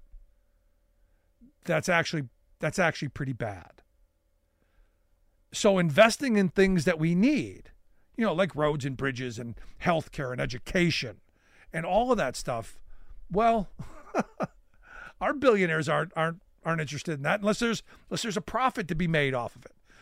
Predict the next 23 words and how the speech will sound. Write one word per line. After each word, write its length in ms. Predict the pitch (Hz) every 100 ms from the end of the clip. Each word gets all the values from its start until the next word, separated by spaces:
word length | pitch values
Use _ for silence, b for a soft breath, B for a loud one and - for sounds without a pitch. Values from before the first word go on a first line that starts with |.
| b
which 140 | 208 202
is 120 | 170
why 160 | 190
you're 160 | 233 208
seeing 320 | - 220 196
this 140 | 190 190
push 280 | - 226
to 100 | -
destroy 380 | 156 156 - 180
public 360 | - 160 156 139
education 540 | 139 143 156 139 123 - B B
and 160 | 170 -
privatize 800 | - 175 156 156 156 135 131 113 b b
and 220 | - 160 -
profitize. 960 | 190 151 - 131 127 95 - - - _ _ _ _ _ _ - - - _ - - -
So 160 | - 214
we 100 | 226
don't 160 | 233 -
pay 160 | 226
attention 520 | 196 - 254 226 233
to 60 | 180
the 140 | 151
fact 360 | - 151 123 113